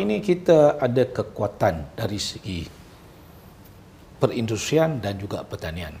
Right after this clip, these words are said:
Kita negeri yang besar, kita alhamdulillah di-, dianugerahi oleh Allah Subhanahu Wa Taala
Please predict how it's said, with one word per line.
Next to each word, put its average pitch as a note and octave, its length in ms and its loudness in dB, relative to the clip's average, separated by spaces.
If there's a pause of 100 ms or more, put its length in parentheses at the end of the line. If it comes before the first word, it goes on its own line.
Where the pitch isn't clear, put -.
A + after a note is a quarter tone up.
(960)
Kita - 240 8
negeri D3+ 560 8
yang A#2+ 160 2
besar, G2+ 400 -2 (580)
kita C3 460 -4
alhamdulillah A2 640 -4
di-, A2 240 -2 (240)
dianugerahi C3+ 800 4
oleh A2 240 -2
Allah G#2 240 -4
Subhanahu G2+ 400 -4
Wa F#2+ 80 -10
Taala G2+ 320 -2